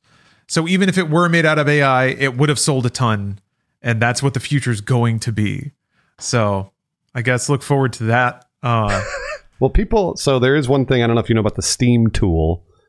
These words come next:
Speaker 2: that developers have to tell Steam they've used A I.
Speaker 1: Oh.
Speaker 2: Um, so
Speaker 1: Okay.
Speaker 2: apparently, if developers lie and don't tell Steam,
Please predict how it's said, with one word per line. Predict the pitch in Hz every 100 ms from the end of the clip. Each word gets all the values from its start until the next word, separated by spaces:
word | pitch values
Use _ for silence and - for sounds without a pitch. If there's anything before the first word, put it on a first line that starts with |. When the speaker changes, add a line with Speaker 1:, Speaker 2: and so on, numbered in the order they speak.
| _ -
Speaker 2:
that | 104
developers | 107 101 101 87 95 85 -
have | - 104 -
to | -
tell | - - 113 110
Steam | 101 - 127 104 87 87 90 -
they've | - 98
used | 92 95 98 90
A | 92 87
I. | 82 67 - - _ _ -
Speaker 1:
Oh. | 135 139 87 82 110
Speaker 2:
Um, | 107 101 92 90 - -
so | - 113
Speaker 1:
Okay. | 104
Speaker 2:
apparently, | 120 143 151 117 113 - _ -
if | 120 - - _
developers | 107 104 127 135 127 113 95 - _ _ _ -
lie | 92 107 92 71 76 85 - _ _ _
and | 95
don't | 101 117
tell | 107 92
Steam, | - 90 80 87